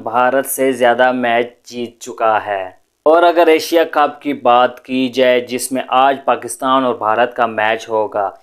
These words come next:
इसमें पाकिस्तान ने हाई वोल्टेज मुकाबले के लिए प्लेइंग इलेवन टीम का ऐलान कर दिया है। कौमी टीम ने नेपाल के साथ खेलने वाली प्लेइंग इलेवन को बरकरार रखा,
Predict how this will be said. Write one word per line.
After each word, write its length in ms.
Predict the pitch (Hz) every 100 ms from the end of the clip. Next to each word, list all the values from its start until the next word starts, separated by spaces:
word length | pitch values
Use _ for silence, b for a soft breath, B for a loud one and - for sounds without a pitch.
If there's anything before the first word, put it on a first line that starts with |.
| b b
इसमें 420 | 143 139 139 131
पाकिस्तान 760 | - 120 - 123 - 135 131 139
ने 160 | 135 131
हाई 340 | - 120 131
वोल्टेज 540 | 131 120 113 - 123 123
मुकाबले 500 | 117 - 117 113 123
के 200 | 120 120
लिए 300 | 110 110 110 104
प्लेइंग 560 | - 127 127 135 135 135
इलेवन 420 | 127 117 113 117 120
टीम 380 | 117 120 120 113
का 180 | 120 117
ऐलान 440 | 117 113 104 107
कर 260 | 107 110 104
दिया 280 | 98 101 101
है। 300 | 98 92 90 -
कौमी 300 | 147 156 165
टीम 240 | 165 156 156
ने 160 | 156
नेपाल 480 | 147 139 143 139 143
के 120 | 143
साथ 360 | 139 127 123 127
खेलने 420 | - 131 131 135
वाली 280 | 135 127 127
प्लेइंग 500 | 123 - 135 135 135
इलेवन 340 | 127 117 120 123
को 180 | 120
बरकरार 600 | 113 117 - 127 127 123
रखा, 400 | 117 113 - 113